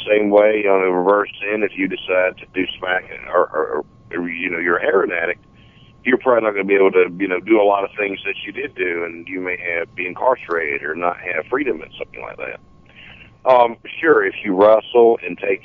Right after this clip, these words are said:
certain bumps, you're gonna get hurt and your body's gonna pay for it. However,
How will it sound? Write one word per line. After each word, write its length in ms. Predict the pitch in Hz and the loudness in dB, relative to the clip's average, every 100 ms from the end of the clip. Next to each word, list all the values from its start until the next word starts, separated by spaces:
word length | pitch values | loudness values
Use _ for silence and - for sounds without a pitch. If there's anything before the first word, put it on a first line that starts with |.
| - | -2
certain 300 | 98 85 87 | -2 -2 0
bumps, 560 | 90 90 90 - - - - _ _ _ _ | 2 2 0 -10 -16 -16 -20 _ _ _ _
you're 200 | 127 135 | -2 0
gonna 240 | 123 135 131 | 2 0 0
get 140 | 113 | -6
hurt 320 | 104 110 104 | 0 2 2
and 80 | 104 | 0
your 100 | 98 | -2
body's 300 | 90 90 90 | 0 -2 -2
gonna 140 | - 82 | -8 -10
pay 280 | - 110 98 | -4 -4 -2
for 280 | - 73 57 | 0 0 0
it. 60 | - - 339 - - - | -8 -14 -14 -12 -14 -8
However, 800 | 117 110 107 127 139 101 95 90 | 0 2 4 4 4 4 4 4